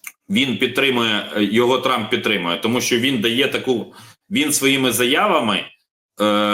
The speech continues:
можна сказати, кому завгодно створює,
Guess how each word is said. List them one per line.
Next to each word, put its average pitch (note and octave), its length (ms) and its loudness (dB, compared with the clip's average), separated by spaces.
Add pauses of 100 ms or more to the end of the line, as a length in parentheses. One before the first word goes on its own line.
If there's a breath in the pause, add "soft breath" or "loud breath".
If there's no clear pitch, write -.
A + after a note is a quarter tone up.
(420)
можна C3+ 320 0
сказати, C#3+ 480 0
кому C#3 260 0
завгодно A2 680 0
створює, F#2 720 0